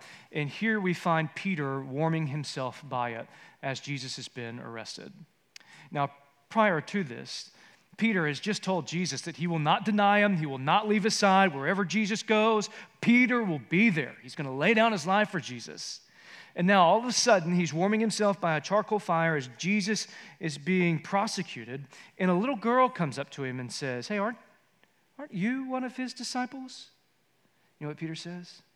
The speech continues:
"I have no idea who you're talking about. I don't know the man." Then another person says, "Yeah, yeah, yeah, I've seen you with him.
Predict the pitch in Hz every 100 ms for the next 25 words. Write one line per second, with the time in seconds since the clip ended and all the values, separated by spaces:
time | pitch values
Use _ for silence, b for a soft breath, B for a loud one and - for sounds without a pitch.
0 | _ _ _ _ _ _ _ _ _ -
1 | 123 117 127 123 117 117 107 113 104 107
2 | - 110 104 110 _ _ _ _ _ _
3 | _ _ _ _ 139 160 147 131 127 110
4 | 104 104 131 _ _ _ _ _ B B
5 | 185 170 165 180 175 175 156 131 - 147
6 | 131 120 - - B B 294 294 302 294
7 | 240 - 254 - - 285 311 294 277 240
8 | 247 - 196 139 120